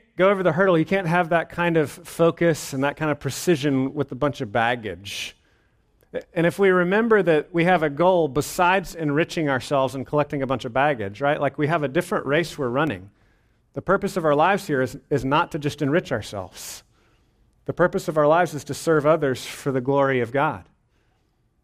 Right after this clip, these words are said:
Now, that doesn't mean it's a sin to have stuff, right? Paul's very clear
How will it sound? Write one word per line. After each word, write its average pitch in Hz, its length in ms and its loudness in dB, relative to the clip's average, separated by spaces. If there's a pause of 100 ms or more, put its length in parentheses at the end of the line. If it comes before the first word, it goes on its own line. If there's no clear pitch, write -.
(100)
Now, 139 100 0
that 170 140 2
doesn't 160 340 0
mean 175 200 2
it's 156 180 -2
a 131 80 2
sin 180 480 0
to 139 80 2
have 170 320 0
stuff, - 480 -12
right? 135 240 0
Paul's 151 260 2
very 160 220 0
clear 156 600 2